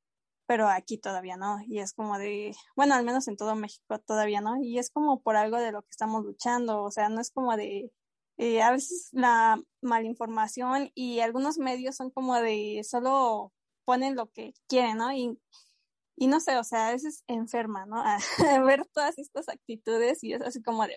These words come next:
oh, justo en la historia, ¿no? O sea, no es como que en la revolución, pues, fueron una marcha pacífica, porque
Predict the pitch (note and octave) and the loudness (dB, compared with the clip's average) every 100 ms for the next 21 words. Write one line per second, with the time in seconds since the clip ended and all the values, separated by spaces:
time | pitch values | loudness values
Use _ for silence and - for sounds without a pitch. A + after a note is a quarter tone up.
0 | - B3+ A#3+ - C#4 - C#4 A#3+ - - | 2 4 2 -2 -4 -2 -2 -2 -8 -4
1 | A#3+ A3 A3+ A3+ A#3+ - - _ _ _ | 0 0 -2 -4 -4 -4 -6 _ _ _
2 | _ _ _ B3+ B3+ C4 - C#4 B3+ A#3 | _ _ _ 4 4 4 0 0 0 -2
3 | A3 G#3+ A3 G#3+ A3 A3 A3 A#3 A#3 B3 | -2 -2 -2 -2 -2 -2 -6 -6 -6 -6
4 | A3+ G3+ G3+ G3+ - A#3 A#3 A#3 A3+ A3 | -4 -2 -4 -6 -2 0 0 -2 0 0
5 | A3 - G#3+ G#3 - A3+ A#3+ - - - | -2 -6 -8 -10 -10 -10 -8 -4 -4 -2
6 | A#3 - A3+ G#3+ | -4 2 2 2